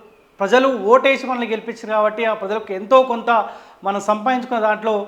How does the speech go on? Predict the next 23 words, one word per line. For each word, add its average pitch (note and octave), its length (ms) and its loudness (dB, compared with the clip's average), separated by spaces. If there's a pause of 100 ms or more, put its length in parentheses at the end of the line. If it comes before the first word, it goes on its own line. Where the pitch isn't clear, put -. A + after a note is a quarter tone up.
కొంత G#3 200 -6
మేలు G#3 260 -2
చేయాల్సిన A3 400 2
అవసరం G3+ 260 -6
ఉంటుందని G3+ 280 -4
కొంతమంది G3+ 640 -6 (280)
ఆలోచిస్తూ F#3 580 -2
ఉన్నారు. - 440 -18 (220)
గత G#3+ 140 2
రెండు C4 420 4
మూడు A#3+ 280 0
రోజులుగా A#3+ 600 2 (100)
సోషల్ B3 280 -2
మీడియాలో A3+ 580 0 (1120)
రెండు G#3+ 160 0
మూడు A#3 180 2
వీడియోలు, B3+ 420 4
రెండు A#3+ 180 0
మూడు A3+ 140 -2
పోస్టులు A3+ 520 -4 (200)
వైరల్ G#3+ 340 2
అవుతా G#3 280 2
ఉన్నాయి. G#3 400 -4